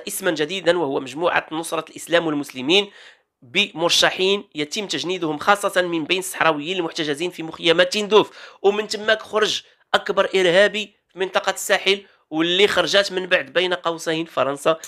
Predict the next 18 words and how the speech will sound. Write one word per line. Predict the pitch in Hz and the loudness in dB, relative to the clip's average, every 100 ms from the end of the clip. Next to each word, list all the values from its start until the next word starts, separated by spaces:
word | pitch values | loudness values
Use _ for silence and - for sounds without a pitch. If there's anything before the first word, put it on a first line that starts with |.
| - | -18
كتقول | - 127 147 - | -14 -6 -6 -4
أنها | 139 131 | -2 -2
صفاتو، | - - 113 - - | -2 -10 -12 -12 -14
ولكن | - 135 143 | -12 -6 -4
علاش | 165 | -4
صفاتو؟ | - - 113 - - _ _ _ _ _ | -6 -6 -6 -6 -16 _ _ _ _ _
صفاتو | - - 127 123 120 _ | -10 -4 -2 -4 -6 _
حيت | - 117 113 | -12 -12 -2
باينة | 120 139 123 131 - _ - | 2 2 2 -2 -4 _ -14
عنده | 117 120 127 | -10 -6 -4
معلومات | 113 117 107 113 135 - - _ _ - | -4 -6 -6 -4 -4 -6 -18 _ _ -16
وخافت | - - 131 139 143 - _ _ _ | -6 2 2 2 -8 -12 _ _ _
أن | 147 139 123 - _ | 0 2 0 -2 _
المخابرات | 120 113 120 123 143 | -14 -8 2 4 4
المغربية | 120 123 120 135 160 - _ _ _ - | -2 -8 -2 2 2 0 _ _ _ -18
يطيح | - 139 | -4 -4
في | - | -4
يدها | 117 - 123 143 | -10 0 2 2